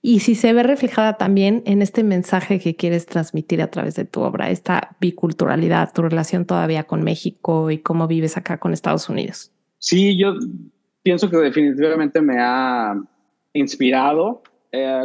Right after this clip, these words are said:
Speaker 2: cuando la gente me pregunta sobre mi trabajo, para mí es, me encantaba decir que era una fusión de mis dos culturas, porque llegué aquí a los diecisiete años, era un niño todavía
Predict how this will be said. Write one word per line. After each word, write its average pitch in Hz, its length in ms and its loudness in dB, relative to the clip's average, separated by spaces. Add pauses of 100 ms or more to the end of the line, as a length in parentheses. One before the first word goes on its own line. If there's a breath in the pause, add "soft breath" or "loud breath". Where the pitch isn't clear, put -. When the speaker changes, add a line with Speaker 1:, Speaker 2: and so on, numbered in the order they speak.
Speaker 2:
cuando 139 240 -2
la 131 80 -2
gente 147 200 -2
me 160 80 -2
pregunta 131 300 -2
sobre 139 160 0
mi 117 100 0
trabajo, 110 420 2
para 120 160 2
mí 117 120 2
es, - 420 -8 (380)
me 123 460 4
encantaba 127 440 2
decir 135 320 0
que 123 120 0
era 127 200 2
una 131 320 2 (260 loud breath)
fusión 147 380 2
de 156 80 2
mis 117 200 2
dos 113 200 -2
culturas, 104 600 -4
porque 104 480 -2
llegué 107 260 0
aquí 131 200 0
a 156 40 4
los 165 160 2
diecisiete 113 460 0
años, 139 340 0
era 135 100 2
un 147 100 2
niño 135 280 2
todavía 98 560 0